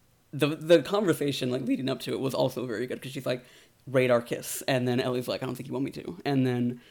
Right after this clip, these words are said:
Ellie, and then Dina's like, "You're infuriating. Have you met you?"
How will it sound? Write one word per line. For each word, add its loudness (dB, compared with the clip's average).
Ellie, -10
and 0
then 0
Dina's -4
like, -8
"You're -4
infuriating. -8
Have -4
you -2
met 0
you?" 0